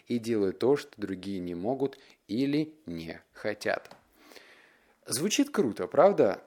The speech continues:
Но вот только, наверное, не совсем прикладной совет к таким классическим начинающим бизнесменам, потому что им бы хотя бы как-нибудь вообще начать. Вот вы, ребятки, слушайте,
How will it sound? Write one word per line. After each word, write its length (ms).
Но 580
вот 380
только, 960
наверное, 600
не 120
совсем 520
прикладной 800
совет 420
к 80
таким 420
классическим 1000
начинающим 680
бизнесменам, 580
потому 200
что 200
им 160
бы 180
хотя 340
бы 140
как-нибудь 640
вообще 340
начать. 360
Вот 160
вы, 80
ребятки, 420
слушайте, 560